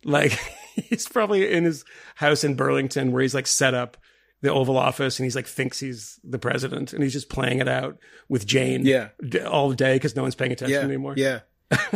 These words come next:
Speaker 2: Well, there's the election, but I really don't know if there's anything to talk about. I've heard and seen almost no
Speaker 1: No.
Speaker 2: election news. I know Joe Biden has not only been making statements on the interwebs, he's hosted a few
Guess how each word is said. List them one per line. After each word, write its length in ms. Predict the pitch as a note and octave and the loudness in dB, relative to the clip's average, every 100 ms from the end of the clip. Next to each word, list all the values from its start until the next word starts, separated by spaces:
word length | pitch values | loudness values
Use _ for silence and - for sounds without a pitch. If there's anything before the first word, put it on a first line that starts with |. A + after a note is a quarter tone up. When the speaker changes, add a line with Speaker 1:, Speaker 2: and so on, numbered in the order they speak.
| D#3 | 0
Speaker 2:
Well, 120 | F3 | 0
there's 200 | F#3+ G#3+ | 0 0
the 80 | A3+ | 0
election, 320 | F3+ D3+ G3 | 0 2 0
but 100 | E3 | 2
I 40 | E3+ | 0
really 280 | G3+ A3+ | 0 0
don't 120 | G#3 G3 | 0 0
know 100 | F3+ | -2
if 60 | |
there's 160 | F3+ F3 | -2 0
anything 300 | F3+ F3 E3+ | 0 0 -2
to 60 | D#3 | -2
talk 260 | - D#4 | -4 -4
about. 320 | A2+ F2+ - _ - _ - | -6 -6 -14 _ -20 _ -6
I've 120 | - | -6
heard 300 | - F3 F3 | -2 0 0
and 180 | C3+ B2+ | -2 -4
seen 260 | D3 C3+ | 0 0
almost 360 | B2+ B2+ B2+ - | 0 -2 -2 -2
no 120 | B2 | 2
Speaker 1:
No. 80 | B2 | 4
Speaker 2:
election 380 | A2 - - A2 | 2 -2 -8 -10
news. 260 | A2 G#2+ G#2 | -10 -12 -12
I 120 | A#2 | -10
know 120 | A#2 | -8
Joe 220 | G2+ B2 | -4 -2
Biden 560 | A#2 A2+ A2+ A2 A2 G#2+ _ _ - | -2 -4 -6 -8 -12 -16 _ _ -4
has 140 | B2+ A#2+ | -2 0
not 180 | C#3 | 0
only 220 | C#3+ C#3 B2 | 2 0 0
been 460 | C3 A#2 A2+ G#2 - | -2 -2 -6 -10 -8
making 580 | A#2 A#2+ A#2+ C3 A#2 G#2 | -4 -4 -2 -2 -2 -2
statements 720 | - B2+ B2 A#2 A2 G#2+ - | -2 -4 -6 -10 -10 -10 -10
on 160 | B2 A2 | -10 -10
the 140 | A#2 | -8
interwebs, 800 | B2 A#2+ B2+ A#2 A2 A2 G#2+ - | -6 -6 -6 -6 -8 -8 -8 -6
he's 400 | A#2 A2+ G#2+ - | -6 -8 -10 -12
hosted 460 | - C3+ B2+ C#3 A2+ | -8 -8 -6 -8 -12
a 20 | |
few 640 | - A#2+ A#2+ A#2 A2+ G#2 | -10 -8 -6 -8 -12 -16